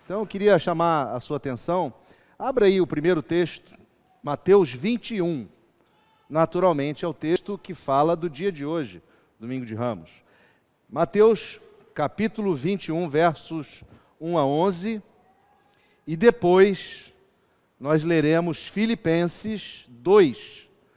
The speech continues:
cinco a onze. Mateus vinte e um, um a onze, Filipenses dois, cinco a onze. Diz assim a palavra do Senhor, no Evangelho de Mateus, a entrada triunfal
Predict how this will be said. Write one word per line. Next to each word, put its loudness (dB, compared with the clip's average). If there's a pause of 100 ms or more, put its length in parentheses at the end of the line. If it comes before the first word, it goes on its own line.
(240)
cinco -4
a 2
onze. -4 (760)
Mateus -4
vinte -10
e -10
um, -6 (140)
um -6
a 2
onze, 0 (360)
Filipenses -6
dois, -4
cinco -6
a 4
onze. -2 (1200)
Diz -8
assim 0
a 0
palavra 0
do -8
Senhor, -4 (920)
no -10
Evangelho 0
de -6
Mateus, -4
a -8
entrada -2
triunfal -2